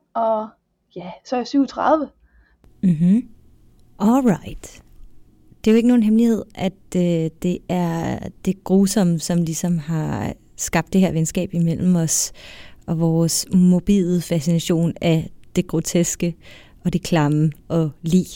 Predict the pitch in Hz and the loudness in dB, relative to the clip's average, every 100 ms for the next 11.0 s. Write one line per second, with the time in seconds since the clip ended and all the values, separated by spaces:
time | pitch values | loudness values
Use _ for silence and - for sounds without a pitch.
0 | - 156 143 160 - 160 156 - - 143 | -12 -10 -6 -4 -4 -6 -8 -10 -8 -6
1 | - 151 165 147 - 160 - _ _ - | -4 -6 -4 -6 -6 -6 -8 _ _ -4
2 | 185 180 185 190 - - 269 254 220 208 | 0 0 0 0 -2 -2 -2 0 -2 -2
3 | - 196 196 - 254 262 220 196 185 - | -4 -4 -4 -2 -2 -2 -2 -4 -6 -4
4 | 240 - 233 220 - - 180 175 - 233 | -4 -2 -2 -4 -4 -2 0 0 -4 -4
5 | 269 254 277 - 247 262 285 294 262 - | -4 -2 -4 -4 -4 -2 -2 -2 -8 -10
6 | _ _ - _ _ _ _ _ _ _ | _ _ -20 _ _ _ _ _ _ _
7 | _ _ _ _ - 214 202 202 277 277 | _ _ _ _ -4 -4 -2 2 4 4
8 | 269 233 214 220 269 254 254 269 285 - | 2 -2 0 2 4 4 4 2 2 4
9 | 285 320 269 175 220 220 - 320 320 220 | 4 6 2 2 -2 -2 4 6 6 4
10 | - 226 277 277 - 294 - 269 320 | 2 4 2 0 2 2 4 0 0